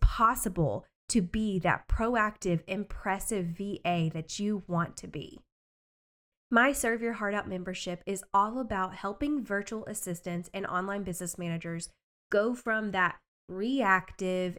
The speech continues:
and efficient type mindset to the proactive and effective mindset. And so if that's something you're interested in, go to the show notes and there will be a link there to learn more.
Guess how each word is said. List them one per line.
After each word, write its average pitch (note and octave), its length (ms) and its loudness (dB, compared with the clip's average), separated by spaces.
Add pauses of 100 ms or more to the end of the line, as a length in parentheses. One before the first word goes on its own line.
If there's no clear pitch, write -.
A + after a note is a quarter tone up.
and F3 560 -4
efficient F#3+ 840 -4
type - 280 2
mindset E3+ 600 -4 (120)
to F#3 640 2 (360)
the F3 80 0
proactive E3+ 920 0 (100)
and E3 100 -6
effective D#3 720 -6 (180)
mindset. D#3+ 520 -2 (480)
And F#3 120 4
so F#3 160 4
if F3 120 0
that's A3 260 6
something G#3+ 280 -2
you're F#3+ 120 -4
interested F3+ 460 -6
in, E3 320 -2 (360)
go G3+ 160 6
to A#3 120 -4
the C#4 100 0
show E3+ 260 2
notes E3 360 -4
and G3 80 -4
there F3+ 120 -2
will F3+ 80 -4
be F3 120 -2
a F3 80 -4
link F#3 280 -6
there E3 220 -2
to F3+ 140 -8
learn D3 280 -4
more. - 320 -8